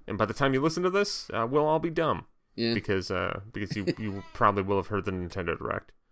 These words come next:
Speaker 2: Yeah, well, it'll be interesting to see what it'll be up against from, from Nintendo, 'cause the Final Fantasy ports now, I wouldn't say, had too much to contend with from Nintendo, like, with
Speaker 1: Yeah.
Speaker 2: Nintendo's,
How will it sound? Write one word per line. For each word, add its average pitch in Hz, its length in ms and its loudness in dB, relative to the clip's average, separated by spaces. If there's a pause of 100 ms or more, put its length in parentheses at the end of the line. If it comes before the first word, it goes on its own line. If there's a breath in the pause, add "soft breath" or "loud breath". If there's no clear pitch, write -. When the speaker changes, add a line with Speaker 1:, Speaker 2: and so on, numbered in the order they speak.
Speaker 2:
Yeah, 123 300 2
well, 135 120 4
it'll 156 120 6
be 165 140 8
interesting 165 380 2
to 120 80 0
see 127 140 0
what 120 200 2
it'll 104 140 0
be 110 140 0
up 107 120 0
against 101 440 -2
from, 101 380 -2
from 98 240 -2
Nintendo, 95 480 -4
'cause 95 320 -4 (400)
the 113 100 0
Final 139 240 2
Fantasy 123 320 0
ports - 380 -4
now, 110 380 0
I 101 120 2
wouldn't 98 280 -2
say, 98 480 0 (260)
had 110 240 -2
too 113 120 -2
much 104 280 -4
to 101 80 -6
contend 104 400 -4
with - 280 -6 (440)
from 104 200 0
Nintendo, 117 540 -4
like, 92 180 -2 (140)
with 101 220 -2
Speaker 1:
Yeah. 98 80 -4 (400)
Speaker 2:
Nintendo's, - 240 -2